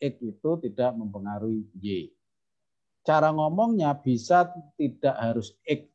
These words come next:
langsung, tetapi indikator, salah satu indikator dipakai.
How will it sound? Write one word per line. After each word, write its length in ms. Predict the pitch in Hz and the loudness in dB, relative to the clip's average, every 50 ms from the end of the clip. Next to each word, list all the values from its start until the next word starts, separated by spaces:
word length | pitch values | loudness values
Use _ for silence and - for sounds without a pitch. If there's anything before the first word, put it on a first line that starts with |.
| _ _ | _ _
langsung, 480 | 117 107 104 98 90 - - 135 151 170 165 | 0 0 0 0 -4 -4 -4 -4 -4 -4 -6
tetapi 520 | 117 - 117 113 - - 151 156 160 165 - _ _ _ _ _ - | -4 -2 -2 -2 0 -2 -2 -2 -2 -4 -8 _ _ _ _ _ -4
indikator, 560 | 131 117 127 120 - 120 117 - 139 131 123 | -2 0 0 0 0 -2 -2 0 0 0 0
salah 240 | - 135 127 123 - | 0 0 0 0 0
satu 240 | - 120 117 151 | -2 -4 -4 -2
indikator 480 | 135 123 113 120 - 104 101 - 139 127 | -2 -2 -2 -2 -4 -4 -4 -4 -4 -4
dipakai. 560 | 120 120 98 104 104 - _ 90 82 73 - | -4 -6 -6 -6 -8 -8 _ -14 -14 -14 -16